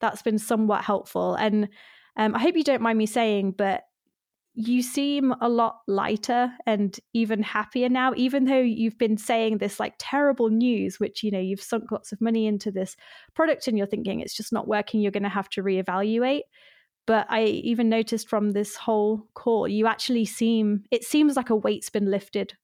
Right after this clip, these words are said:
from you anyway. Uh, just maybe having made that decision and being like, "Okay, I tried something and it hasn't worked the way I wanted to." So hopefully you're not feeling too disheartened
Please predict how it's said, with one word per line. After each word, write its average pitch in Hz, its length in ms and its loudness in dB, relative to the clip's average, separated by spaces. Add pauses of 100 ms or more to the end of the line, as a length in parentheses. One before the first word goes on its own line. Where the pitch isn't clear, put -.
(160)
from 202 220 0
you 185 440 0
anyway. 196 540 -2 (420)
Uh, 208 140 -2 (300)
just 247 240 -2 (100)
maybe 240 260 4
having 214 340 2
made 208 240 2
that - 160 -4
decision 196 440 -2
and 180 120 -4
being 196 220 0
like, 180 260 -4
"Okay, 233 240 0
I 214 100 2
tried 220 260 -2
something 202 340 -4
and 190 80 -2
it - 60 -4
hasn't 196 280 -2
worked - 220 -4
the 196 60 -4
way 185 180 -2
I 180 80 -2
wanted 185 400 -6
to." - 240 -8
So 190 300 -4 (520)
hopefully 285 340 0
you're 247 120 2
not - 200 -2
feeling 220 280 0
too 220 240 -2
disheartened 196 800 -4